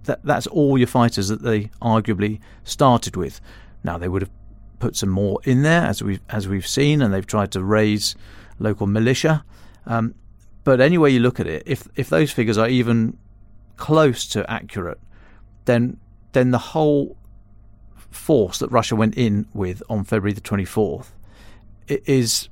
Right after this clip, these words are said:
or the force that's left i-, is just a, just a pale shadow of what it, of what it was. And hence they're not able to move forward. That, this could be the reason why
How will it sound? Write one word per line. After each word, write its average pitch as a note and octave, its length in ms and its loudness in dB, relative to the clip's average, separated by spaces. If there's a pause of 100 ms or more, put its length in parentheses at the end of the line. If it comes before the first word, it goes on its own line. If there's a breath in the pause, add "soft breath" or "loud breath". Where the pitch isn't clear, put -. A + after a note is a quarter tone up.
(560)
or C3+ 100 2
the A#2 80 -4
force E3 240 4
that's - 140 -4
left B2 300 0 (140)
i-, - 140 -14
is B2+ 140 -6
just C#3+ 280 -2
a, A#2 100 2 (560)
just - 180 -10
a A#2 60 -2
pale B2+ 480 0
shadow A2 400 2
of F#2+ 100 -4
what G#2 140 2
it, G2+ 120 -6 (400)
of G#2 120 -8
what G#2+ 160 0
it G#2+ 80 -2
was. G2+ 360 -2 (640 loud breath)
And A2+ 100 -2
hence D3+ 280 2
they're D3+ 120 2
not D3+ 180 4
able D3+ 140 2
to D3 100 -2
move C#3+ 220 0
forward. F3 240 4
That, G2+ 160 -4
this C#3 220 -2
could C3 120 0
be C3+ 120 0
the A#2 120 2
reason C3+ 300 2
why G#2 260 0